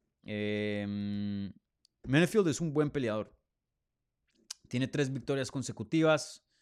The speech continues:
Eh, la, antes de eso le había ganado a Misha Cirkunov, que es un buen nombre, y antes de eso le había ganado a Askar, eh, Mozarov.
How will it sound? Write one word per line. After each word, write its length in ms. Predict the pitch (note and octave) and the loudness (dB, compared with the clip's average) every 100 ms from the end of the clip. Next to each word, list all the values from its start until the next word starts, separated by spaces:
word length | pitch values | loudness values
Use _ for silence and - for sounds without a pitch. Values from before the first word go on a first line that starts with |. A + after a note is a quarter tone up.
| _ _ _ _ _ _ | _ _ _ _ _ _
Eh, 640 | G2 G#2+ G#2 G#2+ G#2+ G#2 G#2+ | -4 -2 0 0 0 0 0
la, 260 | G#2+ G#2+ A2+ | 0 2 0
antes 320 | C3 C#3 D3 | 0 0 -2
de 60 | C#3 | -4
eso 140 | A2+ | -2
le 80 | C3+ | -2
había 120 | A#2+ | 0
ganado 240 | A#2 A#2+ A2+ | 0 -2 0
a 40 | |
Misha 300 | B2 B2+ C3 | 0 -2 -4
Cirkunov, 420 | - C#3+ C3+ C3 | -4 -4 -4 -6
que 100 | - | -8
es 80 | G#2+ | -12
un 80 | A2 | -10
buen 200 | A2 A2+ | -8 -6
nombre, 500 | C3 C#3 B2+ C3 C#3 A#2+ | -6 -4 -4 -6 -6 -14
y 60 | |
antes 240 | G#2 A2 A2 | -18 -18 -16
de 80 | |
eso 160 | G#2 G#2+ | -14 -8
le 80 | G#2+ | -6
había 120 | G2+ | -6
ganado 480 | G#2 G#2 G2+ G#2 G#2 | -8 -8 -8 -8 -6
a 480 | G#2 G2 F#2+ F2+ - _ _ _ _ _ _ | -6 -4 -6 -8 -14 _ _ _ _ _ _
Askar, 600 | - A#2 - B2 B2 B2 - | -6 -6 -4 0 0 -2 -6
eh, 320 | A2+ A2 G#2+ G#2+ G#2 _ _ | -2 0 0 -2 -6 _ _
Mozarov. 540 | C3 C#3 - G2 D2+ | -4 -2 -2 -6 -8